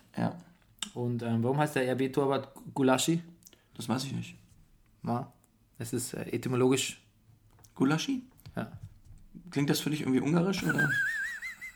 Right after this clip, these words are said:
Speaker 1: Meine Frau ist ja, also der Gabis Vater ist ja, ähm, Ungar.
Speaker 2: Ja.
Speaker 1: Und, ähm,
Speaker 2: Das heißt, sie ist halbe Ungarin eigentlich.
Speaker 1: Ja, aber sie hat ihn nie kennengelernt. Und,
Speaker 2: Ach so.
Speaker 1: ähm, sie war auf dem Sziget Festival und kam wieder völlig beglückt und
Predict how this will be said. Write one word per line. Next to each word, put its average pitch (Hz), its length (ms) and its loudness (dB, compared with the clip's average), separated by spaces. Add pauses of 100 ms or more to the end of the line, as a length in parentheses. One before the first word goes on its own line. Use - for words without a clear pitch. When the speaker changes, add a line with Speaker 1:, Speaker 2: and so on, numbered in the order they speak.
(1160)
Speaker 1:
Meine 127 180 6
Frau 139 280 8
ist 196 120 2
ja, 165 440 2
also 131 160 0
der 123 180 0
Gabis - 760 -2
Vater - 260 -4
ist - 200 -8
ja, 147 260 -4 (140)
ähm, 147 260 -6 (320)
Ungar. 165 460 0
Speaker 2:
Ja. - 280 0 (300)
Speaker 1:
Und, - 380 -4
ähm, 135 220 -2
Speaker 2:
Das 131 100 0
heißt, 123 120 6
sie 143 60 0
ist - 80 0
halbe 147 200 6
Ungarin 117 460 4
eigentlich. 98 280 -8
Speaker 1:
Ja, 139 140 8
aber 113 120 8
sie 120 60 4
hat 139 100 2
ihn 147 60 0
nie 147 120 0
kennengelernt. 113 540 0
Und, 120 120 0
Speaker 2:
Ach 127 40 4
so. 123 200 0
Speaker 1:
ähm, 123 340 0 (220)
sie - 160 -2
war 127 360 6
auf 110 100 -4
dem 120 120 0
Sziget 180 280 2
Festival 175 520 2
und 170 140 0
kam 135 300 0
wieder - 220 0
völlig - 360 -2
beglückt - 380 -2
und 127 260 -2